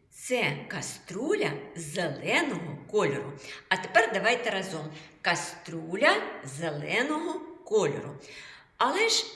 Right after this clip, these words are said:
вибачте, дітки, тут у неї ще є і малюночок.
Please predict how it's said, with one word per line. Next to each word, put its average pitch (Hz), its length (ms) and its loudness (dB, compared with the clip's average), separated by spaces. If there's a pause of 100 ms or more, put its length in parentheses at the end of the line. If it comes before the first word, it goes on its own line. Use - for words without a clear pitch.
(100)
вибачте, 220 500 2
дітки, 170 400 0
тут 240 400 -4
у 226 140 0
неї 196 720 2 (120)
ще - 360 0
є 190 640 2 (320)
і 226 240 2 (260)
малюночок. 254 800 4